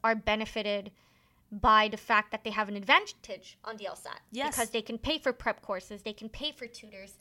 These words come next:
Speaker 2: All those books as well, all those previous exams.
Speaker 1: Exactly, exactly.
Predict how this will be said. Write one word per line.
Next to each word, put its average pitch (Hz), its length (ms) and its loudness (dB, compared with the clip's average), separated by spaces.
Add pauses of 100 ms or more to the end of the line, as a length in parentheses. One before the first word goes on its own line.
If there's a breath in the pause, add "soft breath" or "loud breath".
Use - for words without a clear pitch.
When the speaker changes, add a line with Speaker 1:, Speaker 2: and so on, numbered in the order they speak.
Speaker 2:
All 240 120 8
those 233 220 6
books 240 340 0
as 202 160 -2
well, 185 260 2
all 208 180 2
those 202 160 -4
previous 208 680 -6
exams. 190 640 -8
Speaker 1:
Exactly, 254 760 8
exactly. 226 680 -4